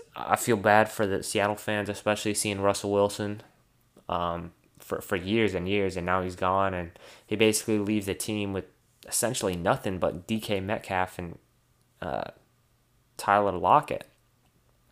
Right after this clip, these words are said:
Uh, it was, I think it was, yeah, Chris Carson retired in the offseason due to, I think it was, what, concussion problems, something like that. So,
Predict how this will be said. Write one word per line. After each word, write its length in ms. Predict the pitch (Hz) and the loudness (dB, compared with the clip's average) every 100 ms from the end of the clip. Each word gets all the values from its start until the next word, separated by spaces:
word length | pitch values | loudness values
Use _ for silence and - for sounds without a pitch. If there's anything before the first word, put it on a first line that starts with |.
| _ - - - | _ -12 -12 0
Uh, 360 | 98 92 90 | 4 6 6
it 60 | 92 | 4
was, 180 | 92 - | -2 -4
I 60 | 87 | -4
think 200 | 110 98 | -4 -2
it 40 | |
was, 80 | 87 | 0
yeah, 160 | 92 87 | 4 2
Chris 260 | - 120 | 2 0
Carson 460 | - 117 113 - 110 | 6 6 6 4 -2
retired 360 | 104 - 101 107 | -2 4 6 6
in 100 | 104 | 4
the 80 | |
offseason 600 | 98 98 - 107 101 101 98 | 4 4 4 -2 0 -2 -2
due 140 | 92 | -4
to, 340 | 95 101 90 90 | -4 -4 -4 -6
I 500 | - - - - _ | -18 -20 -20 -20 _
think 140 | 98 | -4
it 20 | |
was, 100 | 90 | -4
what, 160 | 87 82 | -2 -2
concussion 460 | 92 92 107 - 110 | -4 -2 -2 -2 2
problems, 440 | 110 107 110 107 | 6 6 4 -2
something 300 | 113 107 107 | -4 -4 -2
like 200 | 107 104 | -2 0
that. 280 | 107 110 - | 2 2 0
So, 320 | - 98 | 0 0